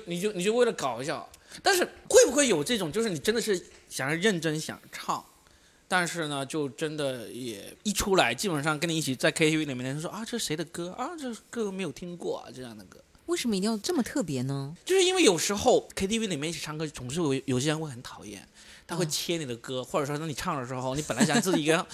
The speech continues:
Speaker 1: <laughs> 好好唱的，他就跟你一起合唱，或者说：“啊，你一句我一句吧。”这样子特别，
Speaker 2: <laughs>
Speaker 1: 特别烦的那种，对不对？
Speaker 2: 嗯，嗯。
Speaker 1: 就有时候你就会想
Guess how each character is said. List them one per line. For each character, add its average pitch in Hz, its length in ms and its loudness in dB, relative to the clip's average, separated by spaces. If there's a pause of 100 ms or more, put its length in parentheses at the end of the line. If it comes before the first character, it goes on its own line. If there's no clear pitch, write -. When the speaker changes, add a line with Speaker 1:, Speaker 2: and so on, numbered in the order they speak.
(120)
Speaker 1:
<laughs> 190 260 -14
好 151 200 0
好 170 160 8
唱 190 240 4
的， 156 60 0
他 170 100 0
就 185 100 -2
跟 196 140 2
你 180 80 0
一 175 40 0
起 165 100 -2
合 131 300 -4
唱， 143 320 0
或 165 180 4
者 147 60 2
说 165 100 2
：“啊， - 140 4
你 294 80 2
一 220 180 2
句 381 140 4
我 202 160 4
一 226 100 0
句 403 140 -4 (120)
吧。” 311 360 6
这 233 80 4
样 220 140 2
子 185 140 0
特 214 240 -2
别， 190 160 4
Speaker 2:
<laughs> 196 40 -2
Speaker 1:
特 226 100 2
别 208 80 4
烦 127 400 -4
的 156 80 -6
那 147 140 0
种， 127 160 -6
对 143 100 -4
不 - 20 -4
对？ 151 100 4
Speaker 2:
嗯， - 60 -4 (100)
嗯。 160 120 -4
Speaker 1:
就 262 80 4
有 208 180 10
时 233 140 6
候 247 80 8
你 196 80 4
就 202 80 6
会 208 80 4
想 170 180 -2